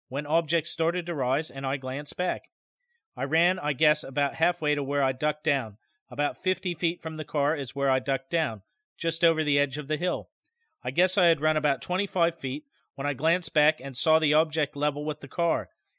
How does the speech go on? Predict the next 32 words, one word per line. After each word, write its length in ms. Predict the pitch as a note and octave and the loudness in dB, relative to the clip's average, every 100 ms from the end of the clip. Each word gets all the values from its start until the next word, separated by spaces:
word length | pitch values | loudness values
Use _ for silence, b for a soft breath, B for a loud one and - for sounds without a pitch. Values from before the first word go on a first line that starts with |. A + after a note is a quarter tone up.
| _ | _
and 80 | C3 | -6
it 120 | C#3+ | -4
appeared 380 | C3 E3+ F3 E3 | -4 0 0 0
about 300 | C3+ D#3 C#3 | 2 2 2
directly 600 | C#3+ D#3+ F#3+ D3+ D3+ F#3 _ _ | 0 0 0 -2 -2 -4 _ _
over 240 | C#3+ E3 E3+ | -4 -2 0
the 100 | D#3 | -2
place 380 | D#3+ C#3+ D3 | 0 0 -2
where 160 | C#3+ C#3+ | 0 0
it 100 | D3+ | 0
rose 280 | E3+ G3 G3 | 0 0 -2
from. 340 | - A#2 G2 _ _ _ _ _ _ _ _ _ _ - | -6 -8 -10 _ _ _ _ _ _ _ _ _ _ 2
I 140 | E3+ | 4
was 220 | F3+ E3 | 4 0
still 260 | - D3+ D3 | 0 -2 0
running, 400 | F3 F#3+ C3 G2+ _ _ _ - - _ _ _ | 0 0 -2 -8 _ _ _ -20 -20 _ _ _
and 120 | C#3 | -2
I 100 | D3 | -2
jumped 400 | C#3 F#3 G3 _ | 0 0 0 _
just 300 | - G3+ - | 0 0 2
over 200 | F3+ F3 | 2 2
the 100 | E3 | 0
hill. 340 | E3 D#3+ A#2 - _ _ | 2 0 0 -6 _ _
I 60 | C3 | -6
stopped 320 | - F#3+ F3 | 0 0 0
because 320 | D3+ E3 D3 | -4 -4 0
I 80 | C#3+ | 0
did 180 | C#3 C#3 | 0 -2
not 220 | E3+ C#3+ | -2 0
hear 220 | D#3+ D3+ | 0 0
the 100 | D3 | 0
roar. 400 | D3 F#3 D3 G2+ | -2 -2 -2 -6